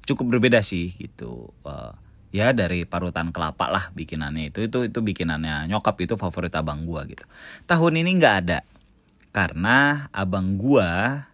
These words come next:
tinggal di Lampung, udah beberapa tahun belakangan ini, sebelumnya di Bengkulu gitu. Jadi abang gue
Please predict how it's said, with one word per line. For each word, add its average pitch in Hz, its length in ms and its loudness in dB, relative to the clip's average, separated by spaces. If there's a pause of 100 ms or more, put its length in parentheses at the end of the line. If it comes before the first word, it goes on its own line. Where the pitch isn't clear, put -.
tinggal 107 240 4
di 151 80 2
Lampung, 131 720 0 (640)
udah 87 360 0
beberapa 82 540 -6
tahun 113 460 0
belakangan 117 440 0
ini, 143 400 -2
sebelumnya 95 560 0
di 80 560 -4 (760)
Bengkulu 139 560 4 (560)
gitu. 82 320 -6
Jadi 85 240 -2 (240)
abang 87 320 -2
gue 98 80 0